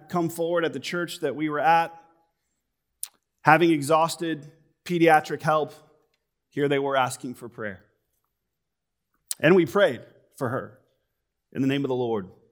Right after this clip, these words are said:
And from that day on, she never had another seizure. And it was an amazing moment. That moment was amazing. The pumpkin patch moment was amazing.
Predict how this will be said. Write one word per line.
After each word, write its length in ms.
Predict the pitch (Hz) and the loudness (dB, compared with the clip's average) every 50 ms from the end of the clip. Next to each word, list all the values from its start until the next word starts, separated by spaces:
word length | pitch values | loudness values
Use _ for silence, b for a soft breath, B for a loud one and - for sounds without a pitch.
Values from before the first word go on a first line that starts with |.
| _ _ _ _ _ _ _ _ _ _ - | _ _ _ _ _ _ _ _ _ _ -6
And 120 | 127 123 | -6 -4
from 140 | - 135 135 | -2 0 4
that 220 | 139 139 147 139 | 6 6 4 4
day 100 | 139 135 | -2 -6
on, 220 | 143 151 147 127 107 | -6 -6 -6 -6 -8
she 120 | - 123 | -10 -10
never 200 | 123 131 123 120 | -12 -10 -8 -6
had 160 | 117 127 120 | -4 -4 -4
another 240 | 120 120 120 110 110 | -4 -6 -10 -12 -12
seizure. 480 | 110 - - 120 110 98 98 92 104 _ _ _ _ _ _ _ _ _ _ _ _ _ _ _ _ _ _ - | -12 -12 -12 -12 -12 -12 -16 -20 -20 _ _ _ _ _ _ _ _ _ _ _ _ _ _ _ _ _ _ 2
And 100 | - 185 | 4 8
it 40 | 220 | 8
was 100 | 220 208 | 8 8
an 80 | 226 214 | 6 4
amazing 400 | 208 233 247 247 233 240 226 208 | 6 4 4 4 2 0 2 4
moment. 340 | 208 330 339 170 135 104 - - - _ _ _ _ _ _ _ _ _ _ _ _ _ _ _ _ _ - | 6 6 6 4 0 -4 -6 -16 -20 _ _ _ _ _ _ _ _ _ _ _ _ _ _ _ _ _ 2
That 300 | - 156 190 220 220 214 | 8 10 10 10 10 8
moment 280 | 220 220 226 220 226 190 | 2 2 2 0 0 0
was 140 | 202 196 190 | 0 0 0
amazing. 640 | 196 202 202 202 202 180 202 202 196 196 190 - _ _ _ _ _ _ _ _ _ _ _ _ - | 0 0 0 0 -2 -2 -4 -8 -8 -10 -12 -18 _ _ _ _ _ _ _ _ _ _ _ _ -8
The 40 | 117 | 0
pumpkin 380 | - 175 190 185 185 208 190 | 4 4 4 4 4 0 2
patch 300 | 170 190 180 175 - 165 | 4 6 6 4 4 0
moment 300 | 185 180 175 175 175 143 | -2 0 0 0 0 0
was 160 | 160 156 160 | -2 -2 -2
amazing. 640 | 170 160 156 156 170 165 151 156 156 151 151 151 - | 0 2 2 4 2 2 0 -2 -6 -8 -8 -10 -14